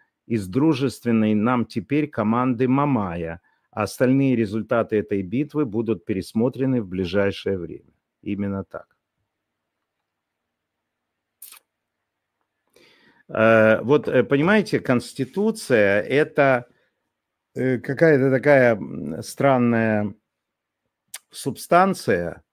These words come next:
Вот я даже не могу вам сказать. Вот говорят, что это основной закон. Но может ли быть закон, э, полным идиотством?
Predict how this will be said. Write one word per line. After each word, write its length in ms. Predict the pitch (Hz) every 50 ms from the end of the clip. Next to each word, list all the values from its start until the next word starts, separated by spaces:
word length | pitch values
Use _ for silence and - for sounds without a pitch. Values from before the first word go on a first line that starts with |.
| _ _ _ _ _ _ _ _ _ _ _ -
Вот 260 | 113 127 117 - _ _ - 98 -
я 220 | - 107 143 151
даже 260 | 131 151 151 113 107
не 60 | 147 143
могу 200 | 151 151 139 135
вам 100 | 104 90
сказать. 240 | - - 92 78
Вот 100 | 113 101
говорят, 320 | 90 123 131 131 123 110 -
что 120 | - 135
это 180 | 127 120 - 117
основной 560 | 110 - - 123 110 104 117 131 151 175 170
закон. 600 | 123 107 139 131 - - - 82 71 - - - _ _ _ _ _ _ _ _ _ _ _ _ _ _ _ _ _ _ _ _ _ _ _ -
Но 260 | 113 135 143 143 139
может 460 | 131 147 190 220 175 156 185 - -
ли 100 | 135 127
быть 340 | 113 104 127 165 180 135 104
закон, 840 | 90 80 - 135 139 135 - - 170 180 180 180 170 151 - - _ _ _ _ _ _ _ _ _ _ _ _ _ _ _ _ _ _ _ _ -
э, 480 | - 101 98 104 107 98 95 95 90 80 69 -
полным 400 | 156 160 160 156 151 143 143 143
идиотством? 840 | 123 110 139 139 120 98 80 73 - - - - 62 - - -